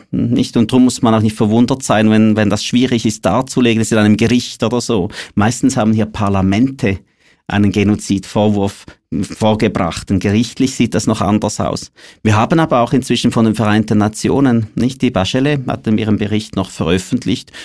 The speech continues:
und da werden auch ganz viele Dinge dokumentiert, die sind jetzt sozusagen von den Vereinten Nationen festgehalten worden.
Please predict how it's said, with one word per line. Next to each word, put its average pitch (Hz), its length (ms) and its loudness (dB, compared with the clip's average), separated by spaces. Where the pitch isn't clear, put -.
und 117 160 0
da 107 140 4
werden 110 180 2
auch 101 140 -2
ganz 110 300 2
viele 117 240 2
Dinge 107 260 2
dokumentiert, 104 720 0
die 135 40 0
sind 123 120 2
jetzt 107 80 -2
sozusagen 113 400 0
von 107 160 0
den 107 80 0
Vereinten 107 480 0
Nationen 131 540 0
festgehalten 113 720 -2
worden. 92 420 0